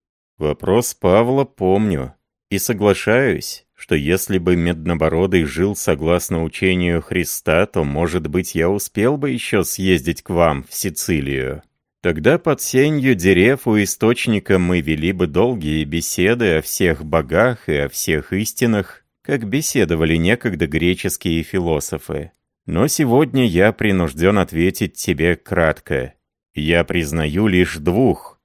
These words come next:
философов. Одного зовут Пирон, а другого Анакреон.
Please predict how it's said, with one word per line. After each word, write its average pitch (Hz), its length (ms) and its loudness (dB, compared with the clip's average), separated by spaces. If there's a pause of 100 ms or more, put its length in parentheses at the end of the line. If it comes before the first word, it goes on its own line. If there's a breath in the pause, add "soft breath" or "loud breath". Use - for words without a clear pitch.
философов. 82 840 -2 (400)
Одного 87 460 0
зовут 76 440 -2
Пирон, 82 640 -2 (340)
а 92 120 2
другого 123 640 4
Анакреон. 110 840 0